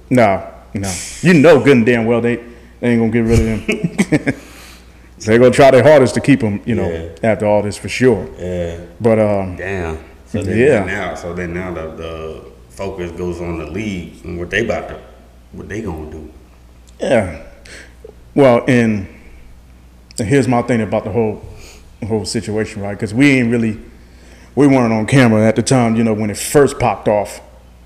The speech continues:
Speaker 1: or back in March. Yeah, back in March.
Speaker 2: Mm-hmm.
Speaker 1: Um,
Speaker 2: The fir-, oh, the first incident?
Speaker 1: Yeah,
Speaker 2: Him and,
Speaker 1: yeah.
Speaker 2: um,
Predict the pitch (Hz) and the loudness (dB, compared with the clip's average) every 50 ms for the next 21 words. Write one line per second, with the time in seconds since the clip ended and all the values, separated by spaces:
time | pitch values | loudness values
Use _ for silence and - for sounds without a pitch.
0 | - - 113 107 98 92 - - 127 110 107 - 110 98 98 117 123 131 107 - | -8 -4 -2 -2 -2 -4 -4 -2 -2 -2 -2 -2 -6 -6 -2 -2 -2 -2 -2 -4
1 | - - - - - - - - - - - - - - - - - - _ - | -10 -16 -18 -20 -20 -20 -20 -20 -20 -20 -20 -20 -20 -20 -20 -20 -20 -20 _ -20
2 | - - - - - - - - - - - 123 107 101 98 98 113 107 - - | -20 -20 -20 -20 -20 -20 -20 -20 -14 -6 -4 -2 -2 -2 -2 -2 -2 -2 -2 -4
3 | 104 107 110 113 110 - 120 113 110 110 110 107 107 104 104 101 98 87 - - | -6 -6 -6 -6 -6 -4 -4 -2 -2 -2 -2 -4 -4 -6 -6 -8 -10 -12 -14 -18
4 | - - - - - - - - - - - - - - - - - - - - | -20 -20 -20 -20 -20 -20 -20 -20 -20 -20 -20 -20 -20 -20 -20 -20 -20 -20 -20 -20
5 | - - - - - - 82 78 - 87 87 78 80 80 82 80 78 76 76 - | -20 -20 -20 -20 -20 -16 -14 -10 -8 -8 -8 -8 -8 -8 -8 -8 -8 -10 -10 -8
6 | 90 90 87 87 90 87 - - 80 85 87 87 - - 107 113 117 110 104 101 | -8 -8 -8 -8 -10 -12 -12 -12 -12 -12 -12 -12 -10 -4 -2 0 2 2 2 0
7 | 92 90 90 87 87 85 85 107 107 107 101 87 82 82 82 82 | -2 -4 -8 -10 -10 -8 -6 -4 -4 -4 -4 -6 -8 -12 -14 -16